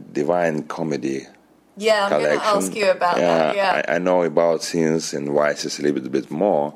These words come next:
Speaker 2: Yes.
Speaker 1: And if we can sort the reasons
Speaker 2: Yes.
Speaker 1: we can fly, it's, uh,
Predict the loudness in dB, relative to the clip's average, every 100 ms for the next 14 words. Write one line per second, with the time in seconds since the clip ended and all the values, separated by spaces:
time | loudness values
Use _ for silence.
0 | -12 -6 -6 -6 -14 -10 -4 -2 -2 -4
1 | -4 -4 -2 -2 -4 -16 -20 _ _ _
2 | _ _ _ _ -12 -4 -4 -4 -6 0
3 | 2 2 -2 -8 -2 2 2 0 -4 -4
4 | -8 -14 _ _ _ _ -8 -8 -2 -2
5 | 0 -2 -2 0 0 2 -2 -8 -12 -12